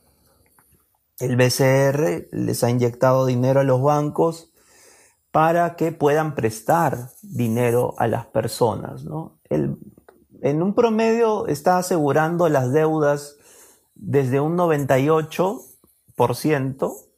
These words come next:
en, en los préstamos más chiquitos y hasta en un ochenta por ciento en los préstamos más grandes de millones.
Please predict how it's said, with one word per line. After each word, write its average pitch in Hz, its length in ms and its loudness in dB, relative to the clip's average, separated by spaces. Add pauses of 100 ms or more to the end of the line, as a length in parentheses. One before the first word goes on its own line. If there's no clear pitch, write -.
(840)
en, 117 420 -4
en 120 180 -2
los 117 120 0
préstamos 139 480 0
más 135 140 0
chiquitos 135 720 -4 (880)
y 127 120 0
hasta 123 200 0
en 127 100 2
un 143 100 0
ochenta 139 440 0
por - 140 -2
ciento 139 360 -2
en 143 60 0
los 113 120 0
préstamos 123 680 0
más 123 300 0
grandes 123 440 4
de 107 100 2
millones. 104 800 0